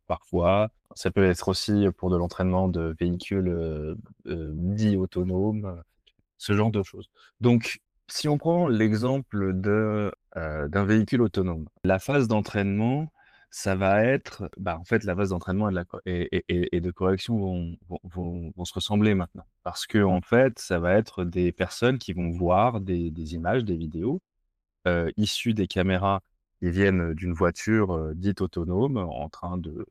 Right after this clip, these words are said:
voilà, de circuler de, sur, sur une route. Et ce qu'ils vont faire, c'est qu'ils vont, heu, cliquer, littéralement, ils vont avoir une interface sur laquelle ils vont détourer, par exemple, les personnes, heu, heu, les passages piétons, un, un certain nombre de choses,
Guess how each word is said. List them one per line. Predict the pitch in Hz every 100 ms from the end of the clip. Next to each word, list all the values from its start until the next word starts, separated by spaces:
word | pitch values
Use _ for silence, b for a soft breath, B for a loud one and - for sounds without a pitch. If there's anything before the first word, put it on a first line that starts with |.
| _
voilà, | - - 98
de | 101
circuler | - - - 107 90
de, | 92 76 78 - -
sur, | - - - 78 80
sur | - - 82
une | 78
route. | 117 165 101
Et | 113 143
ce | 135
qu'ils | - 98
vont | 90
faire, | 110 143
c'est | - -
qu'ils | - 90
vont, | 98 107 101
heu, | 85 80 78 85 _ _ _ 110
cliquer, | 107 - - - _ _
littéralement, | 92 87 90 85 85 117 -
ils | 92
vont | 87
avoir | 85 87
une | 85
interface | 82 - 85 - 143 - - _ _
sur | - -
laquelle | 92 87 120 147
ils | 113
vont | 98 120
détourer, | 110 123 120 113 101 107
par | 95 87
exemple, | 85 92 110 95
les | 90
personnes, | - - - 92 92 101 92
heu, | 78 - _ - - 87
heu, | 82
les | 85 98
passages | 101 - 92
piétons, | - 113 117 98 92 98 101 90
un, | 87 85
un | 87
certain | 92 90 98
nombre | 95 90
de | 85
choses, | 85 147